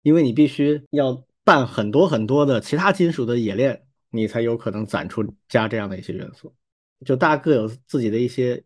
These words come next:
底牌了，呃，那就打吧。斗争没有充分之前，大家就都不愿意坐下来谈，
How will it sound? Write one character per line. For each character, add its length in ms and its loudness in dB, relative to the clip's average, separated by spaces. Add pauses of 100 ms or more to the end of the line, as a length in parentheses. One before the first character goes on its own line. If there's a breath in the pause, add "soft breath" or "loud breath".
底 180 -4
牌 200 -8
了， 240 -4 (680)
呃， 180 -8
那 160 -2
就 160 -2
打 240 -6
吧。 240 -20 (440)
斗 160 6
争 180 2
没 60 0
有 100 0
充 160 0
分 180 -2
之 140 -2
前， 440 -4
大 100 -4
家 120 -4
就 160 -4
都 160 0
不 120 -2
愿 180 0
意 60 -4
坐 120 -4
下 100 -2
来 100 -6
谈， 180 -14